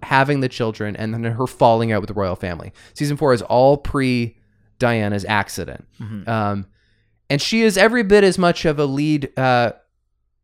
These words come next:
Speaker 1: actor in that show as Olivia Colman is in season four, but Li-,
Speaker 2: Okay.
Speaker 1: Olivia Colman's won it before.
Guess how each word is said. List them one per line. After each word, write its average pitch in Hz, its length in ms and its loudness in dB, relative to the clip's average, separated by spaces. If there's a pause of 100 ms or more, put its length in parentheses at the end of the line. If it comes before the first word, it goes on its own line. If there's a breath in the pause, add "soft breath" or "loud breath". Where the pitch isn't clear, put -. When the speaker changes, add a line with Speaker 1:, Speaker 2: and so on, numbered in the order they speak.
(120)
Speaker 1:
actor 143 280 0
in 131 80 0
that 123 140 0
show 131 220 2
as 117 120 -2
Olivia 117 340 -2
Colman 190 340 0
is 180 120 -4
in 175 100 2
season 160 340 0
four, 147 260 4
but 127 100 -6
Li-, 127 200 -6
Speaker 2:
Okay. - 120 -8
Speaker 1:
Olivia 147 260 0
Colman's 135 300 -2
won 131 220 2
it 233 160 4
before. 113 560 0